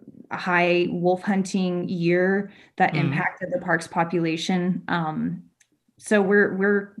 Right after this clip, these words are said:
Speaker 1: we have a lot of concerns, but we'll see how things play out.
Speaker 2: Yeah, I mean, it's, if somebody wants to see a wolf, they're probably not gonna be happy with a bison. So, um, it is,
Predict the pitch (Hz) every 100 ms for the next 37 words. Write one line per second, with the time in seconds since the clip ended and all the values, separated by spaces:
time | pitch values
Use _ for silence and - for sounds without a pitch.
0 | - 175 233 269 269 226 226 - 220 165
1 | 170 - 190 170 - _ _ _ - 190
2 | 202 214 208 208 185 - 170 165 160 -
3 | - _ _ _ _ 170 165 151 143 120
4 | 120 - 156 156 151 143 - 175 - 180
5 | 175 151 160 - 143 - 165 143 156 165
6 | - 151 - 156 147 147 139 - 139 135
7 | 120 135 135 127 135 123 131 135 - 117
8 | 110 _ _ _ - 151 127 117 - _
9 | _ _ - 147 139 131 120 _ - 147
10 | 156 143